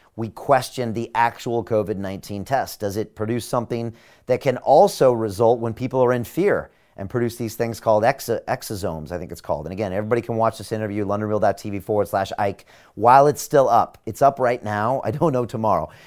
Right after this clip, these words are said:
Um, and so he brought a bunch of questions in here, uh, that I think made people think. And again,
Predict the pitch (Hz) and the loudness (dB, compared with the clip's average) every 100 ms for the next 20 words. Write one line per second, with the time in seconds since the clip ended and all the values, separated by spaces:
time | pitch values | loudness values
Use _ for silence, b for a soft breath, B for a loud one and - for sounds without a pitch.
0 | B - 113 113 110 - 131 160 147 175 | B 2 4 4 0 -10 -2 0 2 4
1 | 170 190 160 165 165 - 220 233 - 113 | 6 6 6 2 0 -2 -2 -2 -8 -6
2 | 104 98 101 104 110 b b b - 113 | -6 -6 -2 -2 -4 b b b 0 2
3 | 110 104 - 123 127 - 147 131 127 - | 4 2 -2 0 0 -2 -4 -2 -4 -6
4 | 127 107 - 175 131 - _ b b b | -6 -6 0 0 -2 -6 _ b b b
5 | 120 123 113 151 127 117 | -4 -2 2 2 0 -4